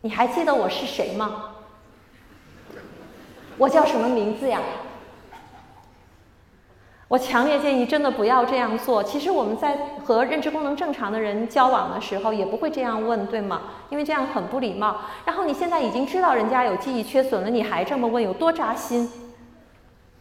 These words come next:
然后第二个不要做的是什么？就是 baby talk，就是像对小孩子一样对认知症人士讲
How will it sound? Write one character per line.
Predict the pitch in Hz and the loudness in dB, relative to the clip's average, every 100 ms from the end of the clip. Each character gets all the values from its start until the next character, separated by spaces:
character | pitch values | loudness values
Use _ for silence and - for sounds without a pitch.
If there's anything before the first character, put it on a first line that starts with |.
| - - - - | -20 -20 -20 -6
然 | 277 | -2
后 | 320 | 0
第 | 359 | 4
二 | 359 | 4
个 | 240 | 4
不 | 247 | 4
要 | 262 | 4
做 | 269 247 | 4 0
的 | 233 | 0
是 | 233 | -2
什 | 226 165 | -6 -6
么？ | 175 | -2
就 | 240 | 2
是 | 240 | 4
baby | 277 302 302 | 4 2 -2
talk， | 226 165 - - - - - | 0 0 -2 -12 -18 -20 -18
就 | - 339 | -4 -2
是 | |
像 | 349 320 | 0 -2
对 | 311 | -2
小 | 294 - 175 | -4 -4 -4
孩 | 180 190 226 | 0 0 0
子 | 277 | 0
一 | 226 | 0
样 | 226 180 - - - - | 0 0 -6 -12 -18 0
对 | 247 | 4
认 | 233 220 | 6 4
知 | 226 | 0
症 | 220 | -4
人 | 180 180 | -4 -4
士 | 220 | -6
讲 | - | -6